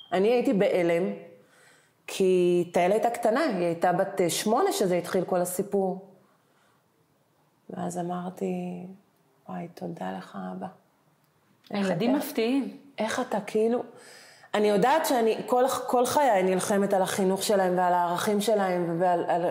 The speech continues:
Speaker 1: כל הביחד הזה.
Speaker 2: מהמם.
Speaker 1: זה משהו שהוא מאוד חשוב לי. אבל לא, לא ראיתי, כאילו, לצערי הרב, עד שקרה לנו את המקרה, את,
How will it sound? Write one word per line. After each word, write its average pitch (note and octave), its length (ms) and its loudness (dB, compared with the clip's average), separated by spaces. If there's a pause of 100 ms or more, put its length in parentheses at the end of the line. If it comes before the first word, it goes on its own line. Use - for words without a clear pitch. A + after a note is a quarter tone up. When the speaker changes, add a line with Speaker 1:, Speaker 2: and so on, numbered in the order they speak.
(160)
Speaker 1:
כל A3 200 2
הביחד F#3 580 0
הזה. F3 240 0 (160)
Speaker 2:
מהמם. G3+ 300 -4
Speaker 1:
זה G3 120 2
משהו G#3+ 240 2
שהוא G3+ 160 0
מאוד G3 200 0
חשוב F#3 420 -2
לי. E3+ 180 -4 (1080)
אבל D#3+ 360 -2 (200)
לא, F#3+ 220 2 (180)
לא G#3 260 2
ראיתי, B3 380 0
כאילו, A#3 420 2
לצערי F#3+ 460 -2
הרב, G#3 280 0
עד G#3 120 -4
שקרה G#3 320 0
לנו G#3 160 2
את G3+ 120 -4
המקרה, A#3+ 600 0
את, F3+ 200 -8